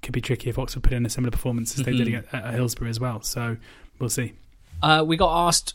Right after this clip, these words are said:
Speaker 2: by an Ipswich fan on Twitter, A W I T F C, whether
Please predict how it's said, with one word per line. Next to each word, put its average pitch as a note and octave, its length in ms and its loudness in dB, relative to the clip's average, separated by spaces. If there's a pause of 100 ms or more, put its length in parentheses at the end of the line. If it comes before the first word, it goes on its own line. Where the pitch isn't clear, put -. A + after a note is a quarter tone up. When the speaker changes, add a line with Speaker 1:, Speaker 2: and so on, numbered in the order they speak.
Speaker 2:
by C#3+ 160 2
an D3 80 6
Ipswich - 320 -2
fan C3 160 4
on B2+ 120 0
Twitter, B2 440 2
A C3+ 160 10
W B2 340 6
I B2 140 6
T B2+ 240 2
F A#2+ 100 -2
C, B2+ 240 2
whether A2 360 4